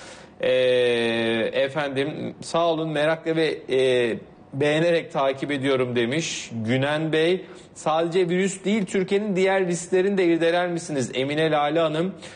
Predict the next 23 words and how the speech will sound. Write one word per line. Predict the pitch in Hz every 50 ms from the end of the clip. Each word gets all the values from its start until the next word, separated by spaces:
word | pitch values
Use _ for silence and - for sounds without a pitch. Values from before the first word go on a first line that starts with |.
| - - - -
E, | 127 123 117 -
konuşacağız. | - 160 170 180 170 - 180 165 180 170 170 170 147
Yani | 147 143 143 147 151 143 143
ben | 143 143 143
zaten | 131 156 147 - 170 156 151
gündemde | 143 151 156 151 156 156 160 165 165
söyledim. | 170 185 170 165 160 139 156 170 175 151
Jeopolitik | 131 117 135 135 135 131 - 143 139 131 135 175 170 - 139
risklerimiz | 135 131 - - 156 151 156 165 170 160 131 147
de | 139 135
var | 143 147 147 143 135
diye | 127 131 127 131 143 160 165 - - - - - -
girişte. | 131 135 135 131 131 - - 139 139 151 160 - - -
E, | 131 127 123 120 120 120 120 117 117 117 113 113 - - - -
"Amerikan | 131 147 156 156 - 185 175 180 180 165
borsalarının | 170 165 165 160 160 - 165 165 175 180 165
düşüşü | 165 156 160 165 170 180 175
yarın | 170 180 185 180 170
bizi | 165 156 156 165 160
nasıl | 160 165 - 170
etkiler?" | 151 147 151 - 165 160 165 165 160 143
diye | 147 156 147
yine, | 143 143 139 156 180 190